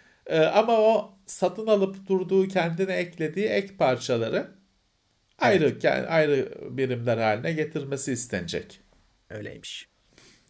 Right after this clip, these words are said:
Speaker 2: Ee, Adobe Flash için bir, son bir güncelleme yayınlamış.
Speaker 1: Evet, son ama. İki bin yirmi ile birlikte Flash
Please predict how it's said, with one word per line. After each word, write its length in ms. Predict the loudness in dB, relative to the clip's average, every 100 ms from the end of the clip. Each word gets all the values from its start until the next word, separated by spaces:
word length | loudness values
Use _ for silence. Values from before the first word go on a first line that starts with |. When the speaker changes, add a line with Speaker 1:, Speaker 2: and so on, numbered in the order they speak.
| _ _ _ _ _ -14
Speaker 2:
Ee, 200 | -10 -8 -10 _ _
Adobe 320 | -8 -6 -4
Flash 280 | -6 -6 -8
için 280 | -8 -8 -4
bir, 180 | -6 -8 _ _
son 300 | -6 -4 -4
bir 60 | -6
güncelleme 580 | -6 -2 0 0 -2 -2
yayınlamış. 760 | -4 -6 -10 -10 -10 -10 -14 _ _ _ _ 0
Speaker 1:
Evet, 340 | 2 2 -2 -18 -6
son 340 | 2 6 6 4
ama. 380 | 0 -4 -12 _ _ _ _ _ _ _ _ _ _ _ _
İki 260 | -12 -4 0
bin 320 | 0 -2 -8
yirmi 360 | -2 0 0 0
ile 280 | 2 2 2
birlikte 520 | 0 0 -2 0 0
Flash 580 | 2 2 2 0 -10